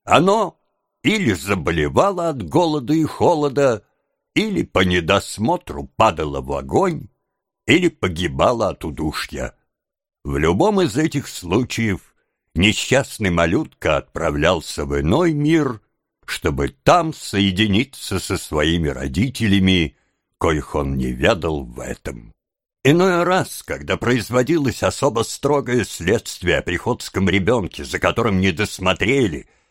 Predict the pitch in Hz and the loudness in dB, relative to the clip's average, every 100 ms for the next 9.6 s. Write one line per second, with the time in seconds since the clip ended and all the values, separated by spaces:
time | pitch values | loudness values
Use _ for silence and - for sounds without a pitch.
0 | _ - 92 139 131 117 139 - 147 127 | _ 0 4 4 2 0 0 0 0 2
1 | 117 127 - 113 135 123 107 117 110 98 | 2 0 -2 0 0 0 -2 0 2 0
2 | - - - - 87 110 123 123 160 147 | -4 -14 -20 -2 2 2 2 0 2 2
3 | 151 170 185 202 208 - - - 165 76 | 4 4 2 0 -4 -6 -6 -2 0 0
4 | 76 139 165 123 101 95 123 - - 78 | 2 2 2 0 2 2 2 0 -6 -10
5 | - - 92 98 98 90 - 120 147 - | -8 -2 0 2 0 0 -2 -2 -2 -2
6 | 95 80 80 85 147 - _ _ _ _ | -4 -2 0 2 2 0 _ _ _ _
7 | - - 208 - - - 95 - 175 151 | -12 -2 0 0 -2 0 0 2 2 2
8 | 156 110 - 117 - 147 120 - 135 113 | 2 0 -2 -2 0 -2 -2 -4 -2 -2
9 | - 165 156 - - 69 | 0 -2 -2 -6 -6 -6